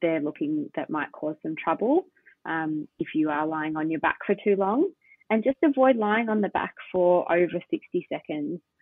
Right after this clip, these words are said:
once you get into those later stages of pregnancy. So in that, the final parts of that third trimester, just avoid going on your back for more than sixty seconds maybe, and then you'll be fine. And your body will tell you as well if,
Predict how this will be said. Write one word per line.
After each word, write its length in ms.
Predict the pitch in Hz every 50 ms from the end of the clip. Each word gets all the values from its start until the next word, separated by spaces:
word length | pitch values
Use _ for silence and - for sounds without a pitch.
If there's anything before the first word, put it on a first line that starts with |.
| _ _ -
once 180 | 165 160 - -
you 80 | - 175
get 200 | - 185 156 170
into 160 | 170 160 - -
those 180 | 165 165 160 -
later 320 | 165 160 147 147 156 156 170 - -
stages 380 | - 165 175 180 - 208 190 -
of 120 | 190 180 - -
pregnancy. 680 | 196 190 - 240 240 - - - 349 381 427 427 415 -
So 80 | - 165
in 160 | 175 175 170
that, 200 | 165 165 - - - - - - _ _ _
the 100 | - 175 - -
final 340 | - 156 151 160 160 160 156 -
parts 220 | - 160 - - - -
of 80 | 156 156 -
that 180 | 156 147 - - -
third 240 | - 156 147 160 151 - -
trimester, 680 | 160 156 156 151 139 127 - - - 156 147 156 160 - _ _ _ _ _ _ _ _ _ _ -
just 140 | 294 - -
avoid 320 | 254 - 202 214 202 196
going 240 | 196 180 175 175 170
on 120 | 170 175
your 120 | 175 170 -
back 180 | 160 - - - -
for 80 | 185 170
more 200 | 160 160 160 160
than 200 | 165 165 170 - -
sixty 320 | - - - - 135 127 -
seconds 420 | - 151 - - 160 160 175 165 -
maybe, 500 | 131 160 160 165 156 160 160 175 180 - _ _ _ _ _ _ _
and 120 | - 202 208
then 160 | 208 208 214
you'll 120 | 226 226
be 160 | 214 240 233 - -
fine. 360 | 180 160 156 151 151 156 165 -
And 180 | - 208 220 226
your 80 | 247
body 300 | 247 254 285 285 294 302
will 160 | 285 294 302 294
tell 320 | - - 156 151 151 160
you 200 | 160 156 151 147
as 100 | 151 151 -
well 340 | - 151 170 - 156 147 - -
if, 120 | 160 156